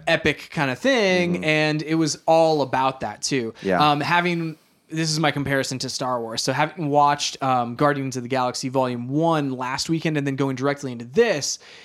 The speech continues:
Speaker 1: it's interesting, like, the big question, the only question, really, other than, like,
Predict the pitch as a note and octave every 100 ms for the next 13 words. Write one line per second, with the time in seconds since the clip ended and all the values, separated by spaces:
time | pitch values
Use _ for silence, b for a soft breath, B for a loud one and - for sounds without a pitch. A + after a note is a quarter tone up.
0 | B D#3 G3 E3+ D#3+ F3 D3 D3+ B2+ F3
1 | F3+ - D#3 D#3+ - D3 B2+ A#2+ D3 E3+
2 | G#3 C4 A#3 E3+ - B2 - - G#2 -
3 | C#3+ D#3+ C3 G#2+ - B B F#3 F#3+ F3+
4 | F3+ D3+ C3+